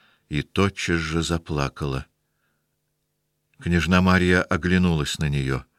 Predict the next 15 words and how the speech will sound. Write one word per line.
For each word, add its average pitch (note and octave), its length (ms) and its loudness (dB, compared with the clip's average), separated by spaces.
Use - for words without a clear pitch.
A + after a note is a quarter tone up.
Все D3 340 2
прежние F#2+ 560 2
столкновения F#2 840 0
с - 140 -4
нею, C2+ 300 -2
ревность A2+ 680 4
к - 80 -8
ней C#2+ 320 -2
вспомнились A#2+ 720 2
княжне D#2 480 2
Марье. C2 420 -2
Вспомнилось G2+ 760 0
и F#2 60 2
то, G#2+ 260 0
как - 360 -2